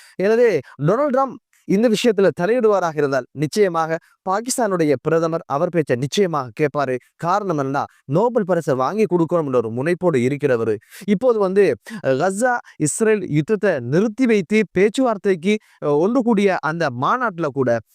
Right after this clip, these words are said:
அஹ், பாகிஸ்தானுடைய பிரதமர் அங்கு சென்றிருந்தார், அஹ், டொனால்ட் ட்ரம்பை சந்திச்சிருந்தார். இப்படியான சந்தர்ப்பத்துல நிச்சயமாக டொனால்ட் ட்ரம்ப் சொல்லிட்டா நிச்சயமாக கேட்பாரு. அங்க ஒரு சமாதானத்துக்கு போன பாகிஸ்தானுடைய பிரதமர் வந்து சொந்த நாட்டுல நடக்கிற யுத்தத்தை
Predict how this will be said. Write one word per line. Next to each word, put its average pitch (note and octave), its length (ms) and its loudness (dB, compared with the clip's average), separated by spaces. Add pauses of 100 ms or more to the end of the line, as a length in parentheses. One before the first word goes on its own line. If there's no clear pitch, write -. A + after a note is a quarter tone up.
(180)
அஹ், C3+ 320 -2
பாகிஸ்தானுடைய A3 720 -2
பிரதமர் D#3+ 500 0
அங்கு G#3 320 0
சென்றிருந்தார், E3 560 0 (200)
அஹ், C3 160 -2
டொனால்ட் G#3+ 300 0
ட்ரம்பை F3+ 320 0
சந்திச்சிருந்தார். D3+ 720 0 (200)
இப்படியான G3 380 0
சந்தர்ப்பத்துல D3 580 0
நிச்சயமாக D#3 540 0 (280)
டொனால்ட் F#3 340 0
ட்ரம்ப் F#3+ 280 -4
சொல்லிட்டா D#3+ 560 0
நிச்சயமாக C#3 580 -2
கேட்பாரு. B2+ 400 -2 (180)
அங்க F3+ 240 -2
ஒரு B3 180 2
சமாதானத்துக்கு E3+ 640 -2
போன D3+ 300 -2 (340)
பாகிஸ்தானுடைய G#3 640 0 (120)
பிரதமர் E3 420 -2
வந்து C3+ 200 0 (260)
சொந்த C4 380 0
நாட்டுல G3 340 -2
நடக்கிற D#3+ 400 0
யுத்தத்தை C#3 400 0